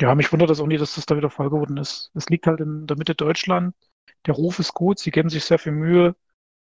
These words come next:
Die Locations sind to-, sind toll. Es lockt halt auch immer Spieler an, die man noch gerne wiedersehen möchte.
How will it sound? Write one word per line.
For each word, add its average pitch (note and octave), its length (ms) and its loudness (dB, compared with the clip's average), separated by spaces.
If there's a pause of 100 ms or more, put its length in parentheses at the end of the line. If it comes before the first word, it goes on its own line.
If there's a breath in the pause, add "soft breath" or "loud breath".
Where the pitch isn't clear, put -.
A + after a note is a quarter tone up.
(760)
Die - 60 -2
Locations F#3 460 2
sind - 260 -8
to-, F3 180 0
sind F#3 200 -2
toll. F3 460 4
Es - 120 -10
lockt - 200 -2
halt F3 140 2
auch D#3 60 -4
immer D#3+ 160 -2
Spieler F3+ 320 0
an, E3+ 120 -2
die D#3+ 60 -4
man D#3 120 -2
noch D3 140 -10
gerne C#3+ 200 0
wiedersehen E3 400 0
möchte. E3 400 0